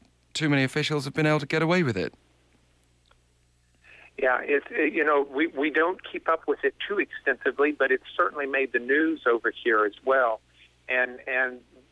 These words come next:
Speaker 2: it's, it's our understanding that, that it, it's, it's a tragic circumstance. And I've gotta tell you, if that had happened in America with American courts,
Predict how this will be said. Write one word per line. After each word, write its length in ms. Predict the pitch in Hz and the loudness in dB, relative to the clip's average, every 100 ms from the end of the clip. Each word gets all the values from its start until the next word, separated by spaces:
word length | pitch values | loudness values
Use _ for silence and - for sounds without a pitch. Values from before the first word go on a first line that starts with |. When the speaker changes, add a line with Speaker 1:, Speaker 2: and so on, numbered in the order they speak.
| _ | _
Speaker 2:
it's, 380 | 151 - - - | -12 -4 -4 -2
it's 240 | 156 135 - | 0 0 2
our 300 | 151 151 143 | 2 2 2
understanding 720 | 127 - 147 135 131 123 117 | 0 -4 -2 -2 -2 -4 -2
that, 180 | 120 120 | -2 0
that 180 | 123 117 - - - _ - | 0 0 -2 -18 -20 _ 0
it, 220 | 135 139 | 0 0
it's, 320 | - - 147 - | -6 -2 -2 0
it's 240 | 143 123 | -2 -2
a 80 | 127 | -2
tragic 640 | - - 156 156 156 135 - - | -4 -2 2 2 2 -2 -6 -2
circumstance. 720 | 139 - 127 - 135 123 123 - | -2 0 -8 -6 -4 -4 -4 -4
And 140 | 127 120 123 | -4 -4 -2
I've 160 | 135 | -2
gotta 220 | 151 143 131 | 2 0 0
tell 240 | 147 151 | 0 2
you, 120 | 135 | 2
if 140 | 110 - | 0 0
that 140 | 135 | 0
had 140 | 139 | 0
happened 360 | - 147 - 143 | 0 -4 -4 -6
in 100 | 127 | -6
America 460 | 120 151 185 - 156 | -2 0 0 -2 -4
with 160 | 135 | -4
American 460 | 131 143 147 - 123 | -2 0 0 -2 -12
courts, 440 | - 180 135 - | 0 2 2 0